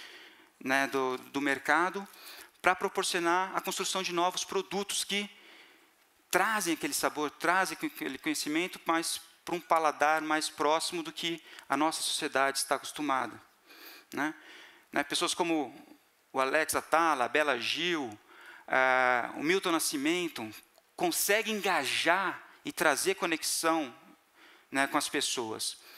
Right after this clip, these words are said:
E colocar e, esses produtos em mercados diferenciados, de alto valor agregado, trazendo realmente esse valor. Então, quando a gente vai no restaurante e tem aquela história por trás do produto, não é simplesmente um alimento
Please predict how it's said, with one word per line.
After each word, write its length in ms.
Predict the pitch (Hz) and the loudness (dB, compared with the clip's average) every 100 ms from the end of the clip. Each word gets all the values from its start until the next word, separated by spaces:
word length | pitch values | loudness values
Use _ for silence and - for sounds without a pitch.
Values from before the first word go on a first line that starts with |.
| - - - - - | -20 -20 -20 -20 -8
E 220 | 151 202 208 - | -2 -2 -4 -6
colocar 520 | - 202 185 - 196 202 - | 0 0 2 4 4 2 -4
e, 160 | 180 - | -8 -4
esses 180 | 165 - | -4 -4
produtos 760 | - 175 151 180 - - - - | -2 -2 -2 -4 -4 -6 -6 -4
em 100 | 175 | -2
mercados 420 | 175 - 170 - | 0 2 2 0
diferenciados, 760 | - 175 170 - 165 165 123 | -2 -2 -2 2 4 4 2
de 120 | 127 | 2
alto 220 | 156 175 147 | 4 4 0
valor 220 | 147 143 | 0 0
agregado, 560 | 135 131 135 151 160 156 - - | 0 2 2 2 0 -12 -18 -4
trazendo 380 | - 151 156 160 | 0 2 0 0
realmente 460 | 160 147 151 165 160 | 0 0 -2 -4 -4
esse 220 | 165 - | -4 -2
valor. 440 | - 170 139 143 131 | 0 0 2 -2 -4
Então, 160 | - 147 | -8 -6
quando 340 | 147 170 170 - | -4 -2 -2 -4
a 360 | - - - | -16 -20 -6
gente 100 | - | -4
vai 180 | 147 165 | 2 2
no 80 | 165 | 2
restaurante 500 | 147 156 147 151 143 | 0 2 2 2 -2
e 40 | |
tem 160 | - 170 | -2 -2
aquela 220 | 165 160 | 0 -2
história 640 | 139 - - 175 190 175 | -2 -4 -4 0 2 2
por 100 | - | 0
trás 200 | 131 127 | -2 -2
do 40 | 120 | -2
produto, 460 | 135 135 165 185 - - - | -8 -6 -6 -8 -10 -20 -14
não 140 | 101 113 | -6 -4
é 60 | |
simplesmente 460 | - - 156 156 160 | -4 -6 -6 -2 -2
um 20 | |
alimento 600 | 135 127 131 135 127 - | -2 -2 -2 -2 -4 -14